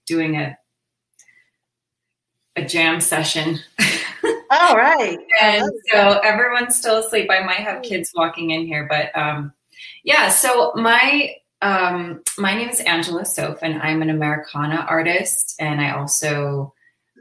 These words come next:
Speaker 1: um, do different, I do different types of music, but I was cla-, trained classically on the piano, and then I started playing folk music in college, and it kind of just grew from there, and I started songwriting. But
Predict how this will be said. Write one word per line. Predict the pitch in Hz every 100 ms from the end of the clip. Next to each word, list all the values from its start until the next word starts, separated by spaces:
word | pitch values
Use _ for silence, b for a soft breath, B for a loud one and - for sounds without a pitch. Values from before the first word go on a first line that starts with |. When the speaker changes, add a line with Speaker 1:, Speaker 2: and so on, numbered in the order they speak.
| -
Speaker 1:
um, | 151 143 139 135 - 156
do | 165 156 151 151 - -
different, | 147 175 165 156
I | 185 185
do | 170
different | 175 170 151
types | - 156 -
of | 147
music, | 143 143 135 -
but | 151
I | 151 156
was | 160
cla-, | - 190 190 - -
trained | - 202 196 190
classically | 180 156 156 196 196 185
on | 165 160
the | 151
piano, | - 143 143 151 196 - b b b -
and | 170 165
then | 160 160
I | 156 156
started | - 160 151 151 143 - _ _ -
playing | 175 160 156 151
folk | 143 165 165
music | 165 151 147 143
in | 143
college, | 139 143 143 143 139 - - _ _ _ _ 160
and | 156 156
it | 156
kind | 165
of | 151
just | 151 151
grew | 165 151
from | 151
there, | 151 147
and |
I | 143
started | 143 147 143
songwriting. | - 147 143 143 139 143
But | 143 143